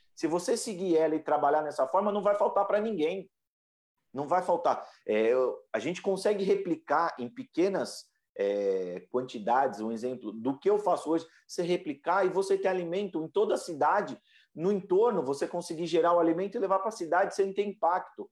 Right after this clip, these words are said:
Agora, às vezes, você come um alimento aqui que foi produzindo, é, na Áustria, em outro local longe. O transporte desse alimento, você tem que comer o que é da sua terra, faz bem, seu organismo já tá acostumado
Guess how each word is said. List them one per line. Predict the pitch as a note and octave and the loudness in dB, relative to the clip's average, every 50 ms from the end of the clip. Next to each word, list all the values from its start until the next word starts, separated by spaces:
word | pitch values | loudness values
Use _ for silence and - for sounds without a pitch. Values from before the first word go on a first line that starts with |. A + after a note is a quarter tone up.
| _ _ _ _ _ | _ _ _ _ _
Agora, | - A#2+ B2+ D#3+ E3 | -4 0 2 2 2
às | D#3+ | 2
vezes, | F3 F#3+ F#3 | 2 0 2
você | A#3+ A3+ | 0 0
come | - G3 G3 G3 G3+ | 2 2 2 2 4
um | G3+ | 2
alimento | G3 F#3+ F#3+ F#3 F#3 F#3 F#3 F3+ | 2 2 2 0 0 -2 -2 -4
aqui | F3 F#3+ F#3 | -4 -6 -8
que | - - | -6 -2
foi | G3 F#3 | -2 -2
produzindo, | F#3+ F3+ F#3+ F3+ F3 F3 D#3 C#3+ D#3 E3+ G3 G3+ F#3+ F3+ D3+ - _ _ _ _ _ - | 0 0 -2 0 0 -2 -4 -6 -8 -8 -8 -6 -4 -4 -4 -6 _ _ _ _ _ -4
é, | - C#3 D3 C#3+ C#3+ C#3 C3+ | -2 0 0 2 2 0 0
na | C3 C3+ C#3 C#3+ D3 D#3 E3 E3+ D#3 C#3+ C#3+ D#3+ | -2 -4 -4 -2 0 0 2 2 2 2 4 4
Áustria, | F3+ F#3+ F3+ - - - - A#2+ A#2+ A#2 G2+ F#2+ | 4 4 2 0 -4 -6 -2 0 0 2 2 0
em | A#2 C3 D3+ | -2 -2 -2
outro | F3 G#3 G3+ G3+ G#3+ | 0 0 0 0 0
local | G3 F#3+ F#3 - G3 G3 | 0 0 0 2 2 2
longe. | F#3+ F3 F3 F3+ F#3+ G#3 A3+ B3 A#3+ G3 C#3+ C3 A2+ - _ _ _ _ _ _ - - _ _ _ - _ _ _ _ - | 2 2 2 2 2 2 2 2 0 -4 -6 -8 -12 -12 _ _ _ _ _ _ -20 -20 _ _ _ -20 _ _ _ _ -10
O | D3+ D3+ | -10 -6
transporte | - G3 G3 F#3+ F#3 - - - - G3 G#3 G3 - F3 | -2 -2 -2 -2 -4 -8 -6 -2 0 0 0 0 -2 -4
desse | D#3 E3 D#3+ - D#3+ | -4 -4 -4 -4 -4
alimento, | C#3+ C3+ B2 B2+ D3 E3 D3+ - | -4 -4 -6 -8 -8 -10 -10 -10
você | - C3 | -10 -10
tem | C3+ D#3 | -10 -12
que | E3 | -10
comer | - D#3 C#3+ C#3 D3 | -6 -6 -6 -4 -4
o | E3 F3 | -6 -4
que | - E3 | -4 -2
é | E3+ | -2
da | E3 D#3+ | -2 -2
sua | - - D#3+ | -2 -4 -6
terra, | - - _ - B2 C#3 C#3 A#2 - - _ - | -6 -6 _ -2 0 0 0 -2 -6 -8 _ -6
faz | A2+ B2 A2 | -6 -6 -6
bem, | G2 F2+ A2+ G2+ C#3 | -6 -4 -4 -4 -4
seu | - - A2+ | -4 -4 -4
organismo | G#2 G#2 A2+ A2+ B2 | -2 -2 -4 -4 -4
já | B2 B2+ B2+ | -4 -2 -2
tá | B2+ B2+ | -2 -4
acostumado | B2+ - - B2 A2+ G#2+ G#2 A2+ B2+ A#2 F#2+ - | -6 -6 -10 -8 -6 -4 -2 -4 -4 -4 -8 -14